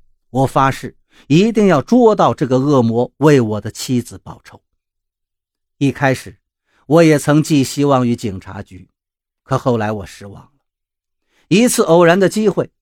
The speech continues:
我竟然发现布朗警长跟劫匪是一伙的。他们两个人害死了我的妻子，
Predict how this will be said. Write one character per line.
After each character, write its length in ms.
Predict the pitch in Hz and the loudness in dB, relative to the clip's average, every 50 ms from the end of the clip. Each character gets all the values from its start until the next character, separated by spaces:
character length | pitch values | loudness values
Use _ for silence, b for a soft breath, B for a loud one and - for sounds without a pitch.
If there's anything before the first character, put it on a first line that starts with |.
| _ _ | _ _
我 140 | 123 151 | -4 -2
竟 180 | 151 - 175 160 | 0 0 0 2
然 140 | 147 147 147 | 2 0 -2
发 240 | - - 156 151 147 | -2 0 0 0 0
现 240 | - 151 117 - _ _ _ _ _ _ _ | -2 -8 -10 -10 _ _ _ _ _ _ _
布 260 | _ 247 294 240 196 | _ 0 2 4 4
朗 200 | 175 156 151 147 | 4 4 4 2
警 240 | 127 135 151 175 180 | 0 0 -2 -2 0
长 180 | 151 143 135 127 | 0 -2 -2 -2
跟 200 | - 175 165 147 | -2 -2 -2 -2
劫 200 | - - 131 143 | -2 -2 -4 -4
匪 160 | 135 - 117 | -4 -6 -8
是 140 | - - 120 | -6 -6 -8
一 140 | 113 110 98 | -8 -8 -10
伙 240 | - - 95 - _ | -12 -14 -20 -20 _
的。 80 | _ _ _ _ _ _ _ _ _ _ _ _ _ _ _ _ _ _ | _ _ _ _ _ _ _ _ _ _ _ _ _ _ _ _ _ _
他 240 | _ - 185 190 190 | _ 0 2 2 4
们 140 | 190 175 165 | 4 4 4
两 260 | 160 147 139 139 151 | 4 4 2 2 2
个 100 | 156 147 | 2 2
人 160 | 139 139 139 | 2 0 -2
害 320 | 135 - - 151 131 120 117 | -4 -2 -2 -2 -2 -2 -4
死 160 | - - 117 | -6 -8 -10
了 120 | 113 107 | -10 -8
我 160 | 101 101 98 | -10 -12 -14
的 100 | - 101 | -16 -18
妻 260 | 95 - - - 104 101 | -20 -18 -16 -16 -16 -16
子， 180 | - - - | -18 -20 -20